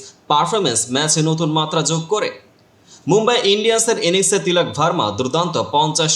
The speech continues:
রান এবং হার্দিক পান্ডিয়ার প্রভাবশালী কীর্তিও ছিল উল্লেখযোগ্য। তবে আরসিবি এর বোলার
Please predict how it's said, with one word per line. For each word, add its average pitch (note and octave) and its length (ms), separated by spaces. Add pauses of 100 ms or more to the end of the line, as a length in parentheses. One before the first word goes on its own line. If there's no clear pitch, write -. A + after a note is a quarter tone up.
রান D3+ 120 (140)
এবং C3+ 120 (100)
হার্দিক C3+ 400
পান্ডিয়ার C#3 480
প্রভাবশালী C#3 540 (100)
কীর্তিও D#3+ 380 (100)
ছিল C3 140
উল্লেখযোগ্য। C3+ 640 (440)
তবে C#3+ 180 (160)
আরসিবি G#3 360
এর G3 180
বোলার E3 260